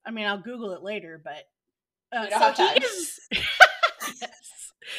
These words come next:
Speaker 1: He gives Tally a good long stare, so you know something's gonna happen there.
Speaker 2: Mm-hmm.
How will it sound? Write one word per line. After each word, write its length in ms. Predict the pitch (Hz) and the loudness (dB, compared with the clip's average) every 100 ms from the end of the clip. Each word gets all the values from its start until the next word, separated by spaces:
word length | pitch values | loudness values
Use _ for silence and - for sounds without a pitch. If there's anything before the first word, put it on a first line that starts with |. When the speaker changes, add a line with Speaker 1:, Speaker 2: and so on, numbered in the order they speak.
| - | -2
Speaker 1:
He 160 | 339 339 | 4 6
gives 300 | 392 427 359 | 8 6 4
Tally 380 | - 302 294 269 | 6 8 8 6
a 80 | 220 | 0
good 180 | 226 208 | -4 -8
long 260 | 214 196 | -6 -8
stare, 400 | 180 - 208 196 | -10 -8 -6 -6
so 160 | 180 220 | -8 -10
you 140 | 208 | -8
know 140 | 214 214 | -6 -8
something's 300 | 214 180 180 | -8 -10 -10
gonna 200 | 185 165 | -10 -8
happen 360 | 170 165 160 147 | -6 -6 -8 -16
there. 340 | 156 156 170 | -16 -16 -16
Speaker 2:
Mm-hmm. 200 | 208 196 | -16 -18